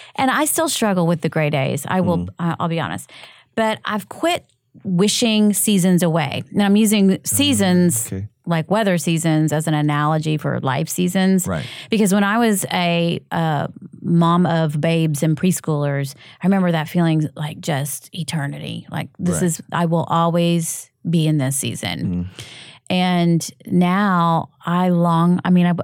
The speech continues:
Speaker 1: I miss it. I,
Speaker 2: Mm.
Speaker 1: those years went by so fast. It's true. The, the saying, "The days are long, the years are fast." So
Speaker 2: Yeah,
Speaker 1: true.
Speaker 2: yeah.
Speaker 1: So true. I remember getting so mad at one of my, uh, mentors at the,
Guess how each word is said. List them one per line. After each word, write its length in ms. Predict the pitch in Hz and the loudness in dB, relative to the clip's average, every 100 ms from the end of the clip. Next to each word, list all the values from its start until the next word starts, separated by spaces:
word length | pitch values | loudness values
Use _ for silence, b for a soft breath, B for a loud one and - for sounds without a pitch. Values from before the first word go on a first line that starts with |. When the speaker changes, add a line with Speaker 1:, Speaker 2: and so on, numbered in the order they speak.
| 175 | 0
Speaker 1:
I 20 | |
miss 340 | 180 175 180 - | 4 4 4 0
it. 360 | - 98 - - | -4 -6 -8 -2
I, 120 | 185 | 2
Speaker 2:
Mm. 320 | 175 180 190 | 2 0 -2
Speaker 1:
those 260 | 190 185 185 | 0 0 0
years 220 | 190 180 | -2 0
went 180 | 185 180 | -2 0
by 320 | 180 170 170 | 0 0 -2
so 720 | 170 - - 175 185 185 190 | -4 -4 0 0 2 2 0
fast. 500 | 180 165 160 170 - | -2 -2 0 -2 -4
It's 180 | - - | -10 -10
true. 560 | - 180 170 180 180 175 | -4 0 2 4 2 2
The, 420 | 180 175 - 165 170 | 2 0 0 -2 0
the 120 | 170 | -2
saying, 640 | - 180 175 170 170 165 B B B | 0 0 2 2 2 2 B B B
"The 80 | 180 | 0
days 220 | 180 175 | 2 2
are 80 | 175 | 2
long, 180 | 170 175 | 4 4
the 80 | 170 | 2
years 180 | 175 | 2
are 80 | 170 | 0
fast." 300 | 170 165 170 | 0 -2 -2
So 140 | 175 170 | -2 0
Speaker 2:
Yeah, 60 | |
Speaker 1:
true. 280 | 190 175 165 | 0 0 0
Speaker 2:
yeah. 100 | 165 - b | 0 -4 b
Speaker 1:
So 180 | - 196 | -4 -2
true. 260 | - 165 160 B B B B | 0 -2 -4 B B B B
I 60 | 202 | 0
remember 400 | 196 185 180 175 | 2 4 2 0
getting 380 | 175 180 175 165 | 0 2 2 0
so 420 | - - 175 180 | -2 -2 0 2
mad 260 | 175 175 | 2 0
at 220 | 170 - - | -2 -4 -4
one 240 | 180 185 | 0 2
of 80 | 180 | 2
my, 400 | 170 170 170 156 | 2 2 0 0
uh, 420 | 165 160 156 - - - - - | -2 -2 -2 -4 -8 -14 -18 -2
mentors 720 | 190 185 196 202 170 170 165 | 2 4 4 2 0 0 0
at 160 | 160 - | -4 -2
the, 160 | 165 | -4